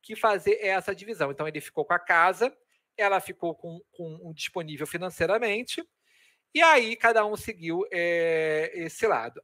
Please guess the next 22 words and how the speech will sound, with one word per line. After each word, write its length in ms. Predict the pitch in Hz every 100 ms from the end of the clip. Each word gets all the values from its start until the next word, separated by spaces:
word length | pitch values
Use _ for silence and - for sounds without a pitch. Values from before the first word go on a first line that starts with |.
| _
Além 560 | 285 370 381 262 190 151
disso, 680 | - 202 190 139 - 131 -
ela 240 | 185 208
contou 480 | 208 196 170 135 127
também 680 | - 170 147 190 214 135 113 _ _ _ _ _ _ _ _
que 200 | - 214
ela 200 | 208 214
tem 200 | 208 190
um 120 | 220
irmão, 500 | 233 190 170 170 233
e 100 | 214
isso 140 | 180 170
eu 60 |
não 120 | 160
sabia, 540 | 160 196 170 147 185 226
que 140 | 202
tem 180 | - 165
uma 300 | 165 160 160
doença 400 | 160 151 147 156
chamada 340 | - 147 139
esclerose 540 | 135 - 147 135 123 180
múltipla, 600 | 180 151 - - 233